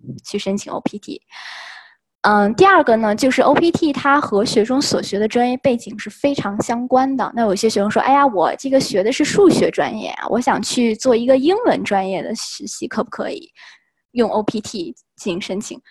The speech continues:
其实是不可以的，O P T非常严格，它要求学生所申请的这个，这个学习的专业和他未来的O P T的实习工作一定是相关的。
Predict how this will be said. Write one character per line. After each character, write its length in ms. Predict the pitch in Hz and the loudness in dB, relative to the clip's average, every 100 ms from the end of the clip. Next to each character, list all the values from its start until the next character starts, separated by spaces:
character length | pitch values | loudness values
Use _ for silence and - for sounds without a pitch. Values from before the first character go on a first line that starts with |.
| _ - | _ -8
其 100 | 262 | -2
实 40 | 262 | 0
是 120 | 262 | 0
不 120 | 269 | -2
可 240 | 247 - 151 | -4 -4 -6
以 160 | 73 | -6
的 80 | - | -4
，O 140 | - 269 | 2 4
P 140 | 277 | 4
T 140 | 254 | 2
非 180 | 240 285 | 2 2
常 240 | 262 196 202 | 2 -2 -2
严 180 | 180 | -4
格， 160 | 190 - | -4 -6
它 160 | 226 233 | -2 2
要 160 | 240 | 2
求 220 | 240 208 | 2 0
学 320 | - - 175 196 | 0 0 0 2
生 420 | 254 240 254 269 _ _ _ _ _ _ _ | 2 4 2 -2 _ _ _ _ _ _ _
所 260 | - - 165 | -6 -2 -2
申 300 | - 262 269 | -2 0 0
请 280 | 262 - - | -2 -8 -10
的 160 | - | -10
这 160 | - 226 | -4 -2
个， 380 | 180 151 165 233 _ _ _ _ _ | 0 0 -2 -6 _ _ _ _ _
这 100 | 240 | 0
个 140 | 208 - | 2 2
学 200 | 196 220 | 0 -2
习 140 | 240 | 2
的 100 | 226 | 2
专 280 | 226 233 233 | 4 2 4
业 120 | 214 | 0
和 160 | - 202 | 0 -4
他 140 | 226 | 0
未 180 | 240 220 | 0 0
来 220 | 180 190 | 0 0
的 320 | 208 202 202 - - - | 2 2 2 -4 -18 0
O 140 | 220 | 2
P 160 | - 233 | 2 -2
T 180 | 240 | -2
的 140 | 214 196 | -2 -2
实 200 | - 196 | -4 -8
习 220 | - 214 | -8 -4
工 220 | 226 233 | -2 0
作 200 | 233 202 | 2 2
一 200 | 165 180 | 0 -6
定 220 | - 240 233 | -4 -2 -2
是 160 | 196 | -4
相 240 | - 202 208 | -6 -6 -2
关 260 | 214 220 | -2 0
的。 160 | - | -2